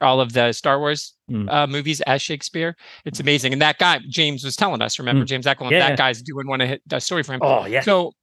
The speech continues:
Speaker 1: but the, but the, uh, everything you say is true. This is a classic. Um, this is another one of those, you had Amanda Bynes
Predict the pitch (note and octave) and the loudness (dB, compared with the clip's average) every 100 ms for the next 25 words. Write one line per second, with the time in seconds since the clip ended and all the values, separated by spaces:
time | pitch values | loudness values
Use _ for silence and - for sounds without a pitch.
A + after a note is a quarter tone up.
0 | _ _ _ _ G3+ F#3+ - G#3 F3 F3+ | _ _ _ _ 0 2 0 0 2 2
1 | - - G3 - G3 G#3+ G3 G3 E3 - | 2 -4 -8 0 0 2 0 -2 -2 2
2 | C3+ C3+ - C#3 B2+ E3 G3 E3+ - C#3 | 2 2 -2 -8 -2 -2 -2 -4 0 2
3 | A#2+ - D3 - - D3 D3 D#3 E3 F3 | 2 0 -6 -4 0 0 0 -4 -4 0
4 | E3+ F3+ F3 D3+ D3 - D3+ C#3+ C3+ C#3 | 0 2 0 0 -2 -2 2 2 2 0
5 | C3+ C3+ C3+ B2+ B2 | 0 2 2 2 0